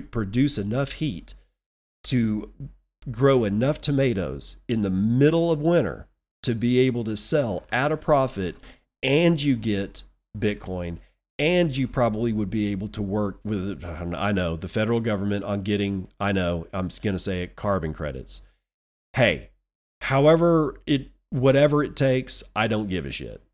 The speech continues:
But as long as you can, like, that concern right there, you're capturing natural gas, you're producing Bitcoin, and you're producing food. All in the same place,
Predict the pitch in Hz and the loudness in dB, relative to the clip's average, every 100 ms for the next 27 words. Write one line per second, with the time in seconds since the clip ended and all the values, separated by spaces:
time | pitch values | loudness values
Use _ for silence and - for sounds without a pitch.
0 | - 104 110 98 90 131 101 104 117 139 | -12 -4 0 0 -2 -6 -4 0 2 4
1 | 151 117 123 123 131 110 101 101 120 160 | 2 2 0 -2 -4 -4 -4 0 -2 -2
2 | - 127 - 135 139 131 117 117 107 117 | -2 -2 0 0 2 0 -2 -4 -4 -2
3 | 139 147 - _ _ - 95 120 123 - | -2 -4 -12 _ _ -8 -4 0 0 2
4 | 131 120 117 117 95 92 143 156 156 - | 0 0 -2 -4 -6 -2 -2 0 -2 -8
5 | - 82 92 90 - _ - 117 117 120 | -12 -6 -6 -6 -12 _ -4 0 0 -2
6 | 101 87 139 - 160 156 151 147 - _ | -4 -2 -4 -2 -2 0 -2 -6 -12 _
7 | _ - 107 120 131 - 120 117 110 113 | _ -4 -2 0 0 0 -2 0 -2 -6
8 | 95 71 50 - _ _ _ _ _ _ | -6 -8 -10 -16 _ _ _ _ _ _
9 | _ _ _ _ 101 110 139 156 151 160 | _ _ _ _ -2 2 2 2 4 2
10 | 160 - 123 107 107 - | 2 0 0 0 -4 -6